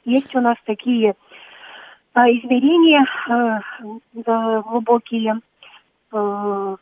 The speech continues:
инструментальные измерения, которые, и это доказанные цифры величины. А с севера, э, значит, э, на севере Северный Ледовитый океан,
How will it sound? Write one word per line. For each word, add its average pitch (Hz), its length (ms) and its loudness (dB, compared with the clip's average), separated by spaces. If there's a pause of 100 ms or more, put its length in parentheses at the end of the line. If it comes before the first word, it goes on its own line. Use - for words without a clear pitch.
инструментальные 233 960 -2
измерения, 214 540 -6
которые, 208 680 -8
и 220 120 -8
это 240 260 -2
доказанные 226 720 -4 (560)
цифры 208 320 -10
величины. 208 640 -4 (460)
А 220 160 4
с - 40 -8 (280)
севера, 269 560 6 (160)
э, 214 200 2
значит, 214 360 -4 (120)
э, 202 540 -4 (420)
на 233 200 2
севере 226 440 4
Северный 233 360 2
Ледовитый 202 540 -4
океан, 320 400 6